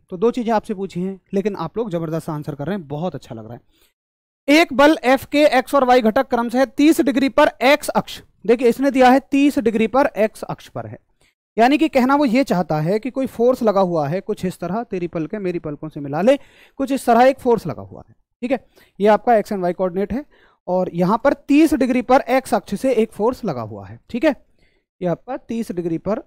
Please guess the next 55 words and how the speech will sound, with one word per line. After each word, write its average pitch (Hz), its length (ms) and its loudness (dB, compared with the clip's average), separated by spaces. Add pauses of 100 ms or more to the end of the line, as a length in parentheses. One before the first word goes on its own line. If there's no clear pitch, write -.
एक्स 165 240 -10
अक्ष - 280 -20
से 190 180 -12
एक 208 140 -8
फोर्स 143 280 -10
लगा 120 140 -10
हुआ 127 220 -10
है, 165 100 -8
कितने 196 260 -10
डिग्री 196 200 -4
से? 320 120 -10
थर्टी 156 300 -10
डिग्री 104 260 -14
से, - 120 -20
है - 440 -18
ना 233 80 -2
जी। 254 160 -6 (440)
तो 294 40 -2
मुझे 302 180 4
बताओ 294 220 4
इसका 302 200 4
इधर 285 220 4
कंपोनेंट 277 460 -2
कितना 247 200 -4
हो 254 120 2
जाएगा? 220 240 4
अगर 233 240 2
ये 285 160 2
एफ 247 240 0
है 214 160 0
तो 226 120 -10
प्यारे 226 220 0
बच्चों 226 220 -4
ये 233 140 0
कंपोनेंट 220 480 -4
हो 185 80 -6
जाता 175 240 -4
है 170 120 -2
इसका 247 300 0 (560)
एफ 247 300 0 (100)
cos 226 320 0
थर्टी, 139 300 -8 (340)
ठीक 269 140 -2
है, 262 100 -2 (380)
और 202 100 0
ये 247 140 4
कंपोनेंट 269 460 0
कितना 240 200 -4
हो 247 120 0
जाता 214 240 0
है? 214 120 0
एफ 226 360 0
sin 202 320 -6
थर्टी, 214 280 -10 (520)
एफ 247 260 0